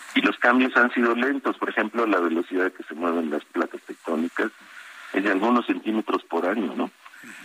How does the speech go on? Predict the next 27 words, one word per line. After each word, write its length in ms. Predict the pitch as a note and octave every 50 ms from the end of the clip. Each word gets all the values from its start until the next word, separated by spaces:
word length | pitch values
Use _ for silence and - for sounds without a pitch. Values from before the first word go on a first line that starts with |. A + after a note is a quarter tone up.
| - - - - - -
Y, 260 | - - - C3 - -
este, 420 | - - - - E2+ F2 E2+ - -
y 180 | - - C3
también, 580 | - - G2 F2+ G2 G2 G#2 G#2+ A2 A2 G#2+ G#2+ - _ _ _ _ _ - -
eh, 180 | - - F2+
digamos, 420 | F2 G2 F#2 G#2+ G#2+ G#2+ G#2+ G2+ F2
los 180 | F#2 F#2 -
fenómenos 600 | - G#2 G2+ G#2+ A2 A2+ A2 A2 G2+ F#2+ F2 - -
volcánicos 760 | - F#2 F#2 F2+ - A2 G#2 G#2 G#2+ G#2+ G#2 - - A#2+ C#3+ - - - - _ _ _ _ _ _ _ _ _ _ _ -
en 160 | - - F2+
muchas 280 | - G#2 G#2 - C3 -
ocasiones 520 | A#2 - - A2 F#2+ - - G2+ G#2 A2 - -
son, 420 | - F#2+ F#2+ F#2+ F#2+ F2+ D#2+ - - -
mm, 440 | - D#2 D#2 C#2+ C#2+ C2+ B1+ B1+ C#2
digamos, 520 | D2 - D#2+ D#2 D#2 D#2 D2 C#2+ C#2 - - - - - _ _ _ - - - _ _ _ -
fenómenos, 640 | - E2 E2+ E2+ F2+ F2+ F#2 F2+ F2 E2+ D#2 C#2+ - - -
eh, 380 | C#2+ C#2 C#2+ C#2 B1+ A1+ - - -
no 240 | - F2 F2 F2 -
peligrosos 580 | - E2 D#2 D#2+ D2 - E2+ E2+ - - - -
como 200 | - F#2+ E2+ D2
los 120 | C#2+ D2 -
derrames 360 | - - E2+ E2 E2+ E2 D#2
de 80 | - -
lava 180 | - D2+ D2+ C#2+
de 80 | - -
Hawái, 560 | - - - - - - F2+ F2+ E2+ D#2+ - _
etcétera. 340 | - - E2 - - - -